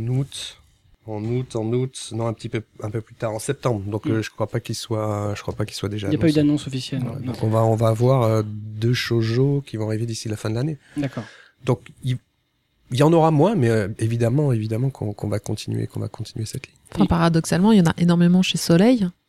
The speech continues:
Speaker 3: par exemple,
Speaker 1: Alors
Speaker 3: qui font beaucoup
Speaker 2: Mais
Speaker 3: dans
Speaker 2: c'est
Speaker 3: les petits titres,
Speaker 2: mais
Speaker 3: euh,
Speaker 2: c'est pas du tout les mêmes, les mêmes
Speaker 3: Non,
Speaker 2: choses.
Speaker 3: on est d'accord,
Speaker 1: Voilà.
Speaker 3: c'est pas du tout les mêmes.
Speaker 1: Mm.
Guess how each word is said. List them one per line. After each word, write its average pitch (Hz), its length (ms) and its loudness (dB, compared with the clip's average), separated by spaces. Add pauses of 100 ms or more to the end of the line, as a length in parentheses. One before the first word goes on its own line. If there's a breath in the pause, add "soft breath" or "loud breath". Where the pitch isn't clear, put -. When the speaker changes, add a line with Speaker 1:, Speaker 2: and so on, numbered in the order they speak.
(100)
Speaker 3:
par 165 120 -2
exemple, 185 400 2
Speaker 1:
Alors 107 300 2
Speaker 3:
qui - 160 -2
font 170 160 2
beaucoup 170 200 8
Speaker 2:
Mais - 20 6
Speaker 3:
dans 208 60 8
Speaker 2:
c'est 185 60 8
Speaker 3:
les 175 40 10
petits - 240 -2
titres, 208 520 4
Speaker 2:
mais 175 60 6
Speaker 3:
euh, 156 320 6
Speaker 2:
c'est 151 60 4
pas 190 100 6
du 180 80 -4
tout 214 140 -2
les 180 80 6
mêmes, 160 160 4
les 147 80 6
mêmes 170 200 6
Speaker 3:
Non, 294 100 6
Speaker 2:
choses. 269 80 4
Speaker 3:
on 202 100 8
est 202 80 10
d'accord, 240 160 8
Speaker 1:
Voilà. 240 140 6
Speaker 3:
c'est 214 80 4
pas 240 100 6
du 226 100 2
tout - 160 -2
les 175 80 8
mêmes. 247 280 6
Speaker 1:
Mm. 170 80 2